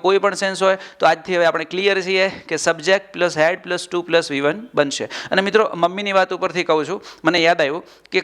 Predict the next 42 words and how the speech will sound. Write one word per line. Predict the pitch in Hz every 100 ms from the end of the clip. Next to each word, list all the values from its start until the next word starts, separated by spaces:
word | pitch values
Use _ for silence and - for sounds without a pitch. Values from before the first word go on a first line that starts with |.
| -
ખરેખર | 180 190 214 -
આ | 190
જગતમાં | 170 160 185 202 202 202 - - -
આપણે | 214 240 196
છે | 214
ને | 175 - -
અત્યારે | - 185 190 - 160
માનીએ | 160 196 196 156
છીએ | 147 151 - -
કે | 160
આપણે | 170 175 180
દરેક | 202 196 185
દેવની | 185 196 185
શ્રદ્ધાથી | 151 139 170 185 180
પૂજા | 170 175
કરીએ | 175 170 170 165
છીએ. | 175 -
આપણા | 160 175 170
દરેકની | 175 175 185 180
અંદર | 180 175
આપણને | 170 180 165
ખ્યાલ | 175 170 175
છે | 175 - -
કે | -
આપણા | 160 165 135
ભગવાન | 139 170 175 165
આપણે | 170 165 - - 160
દરેકે | 175 175 175 165
અલગ | 165 170
અલગ | 175 160
માની | 156 165 160
લીધા | 139 160 160
છે, | 170 - - -
પણ | 185 170
વાસ્તવિકતા | 170 - 214 214 214 214 156
ભગવાનની | 135 170 196 202
શરૂઆત | 190 180 190 190 180
ક્યાંથી | 156 151
થાય? | 104 - _ _ _
હું | 147 160
સમજાવું | 165 160 131
છું | 160